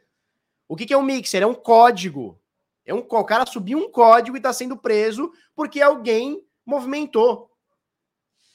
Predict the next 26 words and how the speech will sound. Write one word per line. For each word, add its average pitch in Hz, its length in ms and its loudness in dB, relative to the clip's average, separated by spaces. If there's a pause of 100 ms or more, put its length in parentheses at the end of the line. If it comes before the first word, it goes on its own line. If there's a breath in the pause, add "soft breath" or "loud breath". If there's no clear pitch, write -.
(400)
É 180 80 -2
a 185 80 4
mesma 269 220 -2
coisa 285 160 -8
você 269 140 -6
prender 247 340 0
um 254 80 -2
gerente 233 320 0
de 240 80 -8
banco 247 380 0
que 302 100 -12
um, 294 100 -8
porque 277 220 -12
um 277 80 -6
traficante 262 500 -4
foi 269 140 2
lá 262 140 2
e - 20 -2
sacou 254 320 -4
o 262 40 -6
dinheiro. 233 440 2
Não 208 80 -2
faz 226 220 -2
o - 20 -8
menor 214 300 -2
sentido. 220 920 -8